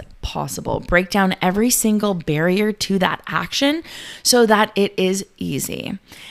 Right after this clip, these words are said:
And now with this, again, comes mindset. Obviously, this is, like, the overarching theme of everything, but there's a really, really incredible theory by, um, Carol Dweck, I believe is her last name.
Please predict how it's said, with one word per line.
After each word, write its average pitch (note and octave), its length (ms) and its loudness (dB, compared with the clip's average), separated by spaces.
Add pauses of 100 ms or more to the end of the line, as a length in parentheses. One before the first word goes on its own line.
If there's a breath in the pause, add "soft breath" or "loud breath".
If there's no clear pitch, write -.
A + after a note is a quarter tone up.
(100)
And A3 120 8
now A3 400 8
with A#3+ 400 4
this, F#3+ 720 2 (220)
again, F#3 340 2
comes E3+ 320 -2
mindset. D3+ 640 0
Obviously, E3+ 440 -2
this D#3+ 200 -6
is, E3+ 120 -8
like, - 180 -6
the E3+ 180 -10
overarching D3+ 560 -6
theme D3+ 220 -8
of D3+ 180 -10
everything, G#3 680 -2 (460 loud breath)
but G3+ 420 4 (640 loud breath)
there's A3 160 4
a A3 60 6
really, A#3 340 2
really F#3 320 2
incredible E3 520 -2
theory D#3 340 -2
by, C#3+ 460 0
um, C#3+ 540 -4
Carol D#3+ 420 2
Dweck, D#3 600 -4
I - 80 -2
believe F#3 360 2
is - 340 -4
her - 180 -2
last G3 300 0
name. A3+ 340 0